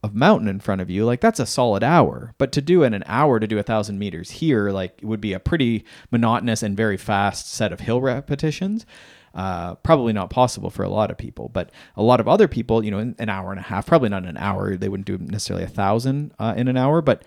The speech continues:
not far off because the, the hill is there. They're not wasting time going down, if that makes sense. So sometimes there's those wins that we don't think about that our training just can't possibly replicate. Um, and not the least being that, like, you're putting that one day of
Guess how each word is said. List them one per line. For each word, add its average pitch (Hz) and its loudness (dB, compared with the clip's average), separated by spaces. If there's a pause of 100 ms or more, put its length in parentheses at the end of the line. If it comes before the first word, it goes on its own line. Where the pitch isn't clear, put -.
(100)
not 190 4
far 135 10
off 104 4
because 127 0
the, - 0
the 123 2
hill 135 6
is 104 0
there. 135 6
They're 101 2
not 117 4
wasting 113 0
time 110 0
going 95 0
down, 92 -4
if 87 -10
that 92 -4
makes 92 -10
sense. 85 -8
So 104 2 (440)
sometimes 196 6
there's 139 4
those 135 6
wins 113 2
that - -2
we 113 2
don't 110 0
think 117 -4
about 95 -2
that 95 -4
our 90 -4
training 120 -2
just 98 -8
can't 98 -6
possibly 95 -4
replicate. 127 0 (340)
Um, 92 -6
and 123 0
not 143 2
the 110 -2
least 123 0
being 101 0
that, 101 -2
like, 95 -4
you're 104 -2
putting 131 2
that 101 0
one 113 2
day 107 2
of 95 -2